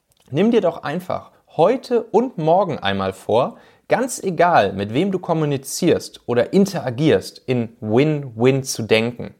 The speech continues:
Gehe mit deinem Gegenüber einmal so die fünf Schritte des Win-Win-Agreements durch. Du musst das nicht immer dazu sagen, du kannst das einfach machen.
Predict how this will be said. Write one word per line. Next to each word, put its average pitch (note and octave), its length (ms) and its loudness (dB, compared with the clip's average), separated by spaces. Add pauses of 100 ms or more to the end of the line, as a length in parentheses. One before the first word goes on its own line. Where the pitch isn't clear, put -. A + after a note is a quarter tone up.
(580)
Gehe G3+ 480 2
mit D3 200 -2
deinem C#3 220 2
Gegenüber F#3 720 0
einmal C3 540 2
so B2 160 -6
die A2 100 -4
fünf G3 360 0
Schritte F3 360 -2
des A#2 320 -4
Win-Win-Agreements B2 1040 2
durch. D3+ 320 2
Du - 80 -10
musst F#2 180 -6
das - 120 -6
nicht G2 160 -6
immer G2 140 -4
dazu C3+ 360 -2
sagen, D3 240 2
du G#2 60 -2
kannst A2 200 -4
das - 120 -10
einfach G2 240 -10
machen. C#3+ 320 -2